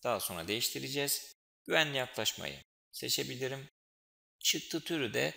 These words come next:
genelde posta üç tane ayrı kod değeri var. Hangi sizin için uygunsa onu seçebilirsiniz. Genelde satır satır mod seçiliyor. Hadve'yi burada gireceğiz. Kaçlık bir hadve kullanılacak? Örneğin iki nokta beşlik hadve girelim ve devre yazalım.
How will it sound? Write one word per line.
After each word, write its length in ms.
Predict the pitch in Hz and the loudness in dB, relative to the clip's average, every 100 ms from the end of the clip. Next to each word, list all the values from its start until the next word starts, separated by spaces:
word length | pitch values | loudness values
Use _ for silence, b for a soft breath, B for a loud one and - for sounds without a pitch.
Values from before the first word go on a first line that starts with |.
| - | 4
genelde 480 | 175 170 131 120 | 4 4 0 -2
posta 600 | 139 - 143 - 147 147 - | -4 -2 -2 0 0 -2 -2
üç 220 | - - | 0 0
tane 260 | - 127 120 | 0 0 2
ayrı 360 | 117 113 90 - | 2 2 -2 -4
kod 220 | 139 139 | -6 -2
değeri 300 | 143 139 139 | 2 2 2
var. 160 | 143 147 | -2 -2
Hangi 320 | 160 165 151 | 0 0 2
sizin 240 | 135 120 110 | 2 2 0
için 220 | - 101 | -4 -6
uygunsa 280 | 87 - 113 | -6 -8 -8
onu 140 | 135 | -4
seçebilirsiniz. 840 | - 127 127 127 120 139 135 - - | -2 0 -2 -2 0 0 -2 -4 -4
Genelde 340 | - - - | -4 -4 -4
satır 320 | - 117 - - | -2 -2 -2 -4
satır 320 | - - - | -4 -6 -10
mod 180 | - - | -10 -6
seçiliyor. 640 | - 110 139 131 135 156 - _ _ - | -2 0 0 -2 -2 -4 -10 _ _ -2
Hadve'yi 420 | 180 180 175 170 | 0 4 4 4
burada 220 | 170 165 | 0 2
gireceğiz. 500 | 135 117 113 139 - | 2 0 0 2 2
Kaçlık 400 | - 131 - 139 | 2 0 0 0
bir 40 | 131 | 2
hadve 260 | 123 127 | 2 0
kullanılacak? 680 | 120 107 95 87 92 120 - | -6 -6 -6 -6 -4 -4 -2
Örneğin 280 | 117 104 107 | -2 -2 -6
iki 200 | 107 113 | -6 -6
nokta 280 | 101 - 69 | -6 -6 -10
beşlik 300 | 73 - 117 | -8 -6 -4
hadve 260 | 131 135 | -4 -4
girelim 460 | 131 127 123 135 143 _ _ - | -2 0 0 -4 -10 _ _ -10
ve 140 | 156 | -2
devre 560 | 139 95 90 117 135 - | 2 2 4 2 2 -6
yazalım. 400 | - 104 67 67 | -6 -6 -6 -10